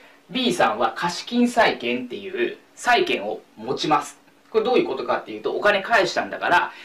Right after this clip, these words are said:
後になって、その貸したお金返してくださいって、こう請求できますよね。この権利。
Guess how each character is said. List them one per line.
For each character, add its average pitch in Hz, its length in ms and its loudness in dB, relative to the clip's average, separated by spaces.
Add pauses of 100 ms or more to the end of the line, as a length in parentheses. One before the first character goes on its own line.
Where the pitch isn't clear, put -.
(160)
後 165 260 2
に 107 120 -4
な 110 140 0
っ - 100 -10
て、 - 260 2
そ 139 140 -2
の 127 140 2
貸 - 260 -4
し - 20 -10
た 151 100 4
お 143 60 4
金 131 220 0
返 214 260 2
し - 60 -6
て 156 80 -4
く 160 100 -6
だ 165 140 4
さ 220 140 4
い 196 80 4
っ - 20 -14
て、 - 220 -8
こ - 160 -8
う - 20 -4
請 220 240 6
求 214 80 -2
で 196 80 2
き 208 80 -2
ま 202 100 2
す - 80 -6
よ - 80 -4
ね。 - 180 -8 (360)
こ 208 80 0
の 208 100 2
権 208 240 4
利。 - 180 -12